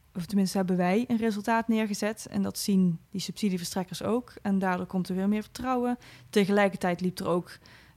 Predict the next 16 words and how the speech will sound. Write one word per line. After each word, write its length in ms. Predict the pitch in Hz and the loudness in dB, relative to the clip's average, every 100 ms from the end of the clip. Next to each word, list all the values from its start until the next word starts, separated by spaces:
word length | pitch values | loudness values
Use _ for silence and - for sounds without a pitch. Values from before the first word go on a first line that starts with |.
| - | -4
ehm, 520 | 196 180 175 170 165 165 | 0 2 2 0 -2 -4
nationaal 840 | - 196 185 - 190 202 175 170 165 - _ _ | 2 2 2 0 2 2 2 -2 -8 -16 _ _
een 120 | - | -2
discussie 540 | 185 185 - 202 - 180 | 0 0 2 0 2 -2
over 160 | 175 | -2
onderzoeksjournalistiek. 1000 | - 220 208 208 - 214 202 - 202 196 | 2 4 4 -2 0 0 0 0 -2 -2
En 160 | - 180 | -6 -4
er 80 | 180 | -4
was 340 | 185 - - - - - - | -6 -8 -10 -16 -20 -20 -20
sprake 440 | - - 208 190 175 | -14 0 2 2 0
van 140 | 180 | -2
een 100 | 175 | -2
pot 220 | - 214 - | -4 -10 -4
van 160 | 220 | -2
vijf 260 | 214 214 - | 0 0 0
miljoen. 420 | 214 214 226 262 | 2 4 4 0